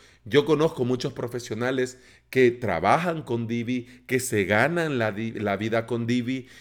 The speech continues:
y que se lo pueden como la palma de su mano y está bien. Pero lo que tenés que entender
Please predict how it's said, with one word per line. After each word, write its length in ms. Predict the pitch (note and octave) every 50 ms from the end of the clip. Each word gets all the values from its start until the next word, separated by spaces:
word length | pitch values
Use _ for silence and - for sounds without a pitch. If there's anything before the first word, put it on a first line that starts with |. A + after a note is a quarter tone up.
| - _
y 80 | - B2
que 140 | G2+ C3 A#2+
se 100 | - A#2+
lo 140 | G#2+ G2 -
pueden 300 | A2 A#2 G#2+ G#2 G2 G2
como 220 | - F#2+ F2+ F2+
la 200 | F2 E2+ E2 -
palma 340 | - A2 A#2+ A#2+ A#2+ B2 B2
de 80 | C3
su 160 | B2+ B2+ D3 C3+
mano 360 | B2+ A#2 A#2+ C3 D3 D#3 D3+ - - - _ -
y 160 | C#3 B2 A#2
está 340 | G#2+ A#2 - - A#2 A2 G#2+
bien. 320 | G#2+ G#2 F#2+ E2+ D#2 - - - - _
Pero 140 | - C3 C3
lo 120 | C3+ B2+ A#2+
que 80 | C3
tenés 300 | G#2 B2 A#2+ B2+ C#3+ C#3+
que 100 | - F3
entender 720 | E3+ E3+ D#3+ E3 D3 C3 B2 A2+ G#2 G2+ G#2 G#2+ - C#3